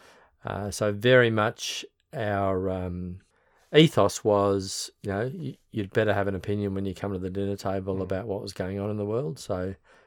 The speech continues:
Speaker 1: my father, probably more than my mother, was very big on, you know, you should be interested in talking about these things. And the second part of that was woe betide if you came to the table with an opinion but no ability to back it up. <laughs> Uh, so f-,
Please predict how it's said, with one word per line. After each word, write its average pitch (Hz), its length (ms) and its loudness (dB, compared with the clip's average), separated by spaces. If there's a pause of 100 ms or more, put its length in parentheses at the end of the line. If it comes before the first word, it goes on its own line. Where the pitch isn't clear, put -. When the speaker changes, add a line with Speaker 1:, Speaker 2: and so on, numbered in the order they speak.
Speaker 1:
my 120 100 2
father, 156 340 10
probably 107 220 4
more 107 200 6
than 104 80 2
my 101 60 0
mother, 104 280 4
was 95 200 -2
very 98 260 2
big 101 260 0
on, 95 320 -2 (720)
you - 80 -8
know, 110 160 -6
you - 60 -14
should 95 180 -10
be 98 80 -2
interested 104 280 -8
in 92 120 -6
talking 101 300 -2
about 98 160 -4
these 98 220 -6
things. 104 400 -10 (340)
And 110 240 4
the 101 40 0
second 135 260 0
part 101 160 4
of 95 60 2
that 104 160 0
was 98 140 -4
woe 107 220 2
betide 98 460 0
if 95 100 -4
you 95 140 -4
came 131 260 -2
to 110 80 -12
the 92 60 -10
table 92 320 -4
with 92 160 -4
an 90 80 -6
opinion 92 460 -4
but 95 120 -6
no 87 220 -6
ability 87 400 -6
to 87 100 -6
back 85 300 -8
it 85 80 -8
up. - 280 -14
<laughs> - 60 -20 (1300)
Uh, 98 400 0
so 123 180 6
f-, 117 200 4